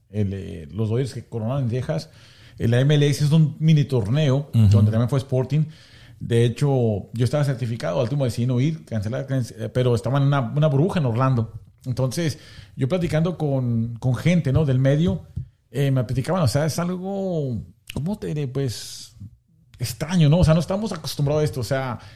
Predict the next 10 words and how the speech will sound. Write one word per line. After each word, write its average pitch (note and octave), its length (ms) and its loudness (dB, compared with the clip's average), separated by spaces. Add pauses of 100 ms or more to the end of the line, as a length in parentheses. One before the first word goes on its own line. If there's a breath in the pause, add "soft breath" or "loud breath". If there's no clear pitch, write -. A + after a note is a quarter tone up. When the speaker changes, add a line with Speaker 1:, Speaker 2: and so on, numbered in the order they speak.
(140)
Speaker 1:
entras, C#3 320 -2
pero D3+ 120 -2
no D3 120 2
sales. F3+ 400 -4 (440)
Speaker 2:
Sí. - 140 -2 (160)
Speaker 1:
Ahí B2 160 2
te, E3 280 -2
te B2 100 -4
dan C#3 180 0
comida, D3 840 2